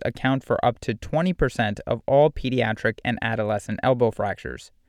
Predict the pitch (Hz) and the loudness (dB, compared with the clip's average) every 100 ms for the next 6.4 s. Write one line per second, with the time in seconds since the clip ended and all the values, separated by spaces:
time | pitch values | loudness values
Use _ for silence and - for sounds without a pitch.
0 | _ _ _ _ - 160 175 185 - 135 | _ _ _ _ 4 6 6 4 6 4
1 | 131 120 - 117 120 120 120 117 92 110 | 4 0 0 0 0 0 0 0 0 -2
2 | - 123 117 107 104 110 107 - 113 - | -2 0 0 0 0 0 0 -2 -4 -4
3 | - - 120 117 123 117 131 143 135 127 | -4 2 4 2 -2 2 6 6 4 -4
4 | 120 147 151 127 120 110 113 107 - 110 | -6 -4 -4 -2 -2 0 -4 -4 -4 -2
5 | 120 131 131 - 127 - 110 107 110 110 | 0 2 0 -2 -4 -4 -6 -4 -4 -2
6 | 110 127 120 98 | 0 2 2 0